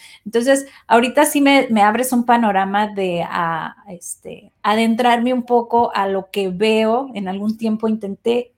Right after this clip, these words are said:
buscar de ver cuál era la figura geométrica que veo de la red, este, pero después dejé de, de, de inquietarme en qué significaba, más bien en qué me hacía sentir.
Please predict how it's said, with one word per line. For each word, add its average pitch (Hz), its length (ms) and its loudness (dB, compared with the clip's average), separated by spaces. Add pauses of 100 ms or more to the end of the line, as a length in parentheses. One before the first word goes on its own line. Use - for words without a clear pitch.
(100)
buscar 220 720 2
de 233 120 2
ver 220 380 -2
cuál 226 340 4
era 220 380 0
la 202 180 -2
figura 220 440 -2
geométrica 190 580 -10
que 175 120 -10
veo 180 300 -6
de 180 120 -4
la 160 160 -8
red, 185 260 -2 (840)
este, 196 760 0
pero 226 180 4
después 220 440 2
dejé 220 420 2
de, 202 400 0
de, 196 320 -2
de 202 140 -2
inquietarme 208 840 0
en 190 180 -6
qué 202 200 -4
significaba, 214 840 0
más 208 240 -6
bien 208 140 -6
en 208 100 -6
qué 208 120 -6
me 196 140 -6
hacía 190 240 -4
sentir. 175 480 -6